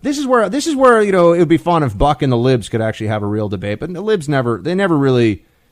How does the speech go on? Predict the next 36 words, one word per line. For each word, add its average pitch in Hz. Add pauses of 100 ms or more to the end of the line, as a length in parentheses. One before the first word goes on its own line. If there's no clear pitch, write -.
you -
know, 104
all 147
they 190
wanna 160
do 143
is 127
go 127
on 120
Twitter 120
and 104
make 110
fun 113
of 98
my 98
name, 90
which 101
anyone, 143
I, 147
I 190
always 208
like 160
that, 135
though, 120
because 110
it 135
at 131
least 160
establishes 123
that 107
someone's 117
a 104
moron, 101 (180)
a 101
total 170
moron. 104